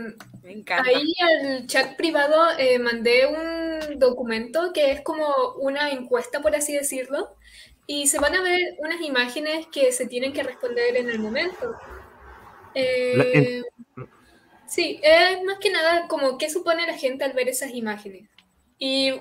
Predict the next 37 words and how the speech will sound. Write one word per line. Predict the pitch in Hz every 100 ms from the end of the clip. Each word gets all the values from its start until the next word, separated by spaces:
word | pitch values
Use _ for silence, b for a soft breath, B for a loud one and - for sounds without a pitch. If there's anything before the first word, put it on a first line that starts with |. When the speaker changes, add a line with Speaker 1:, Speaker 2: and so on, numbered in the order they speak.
| -
Speaker 2:
otras | 294 320 320
preguntas | 285 277 269 294
Speaker 3:
Ya. | 294
Speaker 2:
que | 294
son | 262 285
como | 294 294
de | 277 240
relleno. | 226 226 214 202 208 _ - - _ _ _ - _ _ - b b b _ _
Speaker 3:
Eh, | 160 165
entonces | 147 190 196 208
tengo | 214 214
que | 196
enviar | 156 202
ese | 208 196
link | 190 226 220 -
a | 180
los | 180
comentarios, | 196 190 - 117 90 123
¿o | 131
no? | 147 233 _ _ - _ _ _ _ _ -
Speaker 2:
Eh, | 277 277
sí. | 554 370 381 - _ - - _ -
Speaker 3:
¿Sí? | - 196 220 -
Ya. | 101 78 - - - _ _ - _
Ahí | 131 143 143 -
lo | 127
acabo | 123 131 127
de |
enviar. | 127 147 185 190 190 _ _ _ _ _ _ _ _ _ _ _ _
Así | 120 113 127
que | 127
por | 120
favor | - 120 131
ingresen | 135 120 135 143 139
a | 127
ese | 123 139
link. | 185 208 214